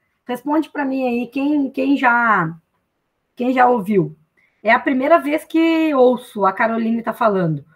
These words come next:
O Luiz, o Luiz Félix tá dizendo que sim, já ouviu falar, que legal, que bacana.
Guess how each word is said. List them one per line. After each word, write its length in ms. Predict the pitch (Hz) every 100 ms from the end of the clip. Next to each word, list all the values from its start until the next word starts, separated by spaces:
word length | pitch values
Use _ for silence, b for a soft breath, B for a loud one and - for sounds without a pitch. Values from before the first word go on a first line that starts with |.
| _ _
O 120 | - 269
Luiz, 640 | 285 320 370 370 - -
o 120 | 277
Luiz 380 | 262 285 302 -
Félix 400 | 269 277 285 -
tá 120 | 277
dizendo 260 | 240 269 285
que 100 | 320
sim, 300 | - 294 285
já 120 | 240
ouviu 220 | 226 254
falar, 340 | 277 277 226 202
que 100 | 233
legal, 380 | 262 233 190 170
que 100 | 190
bacana. 500 | 262 - 202 156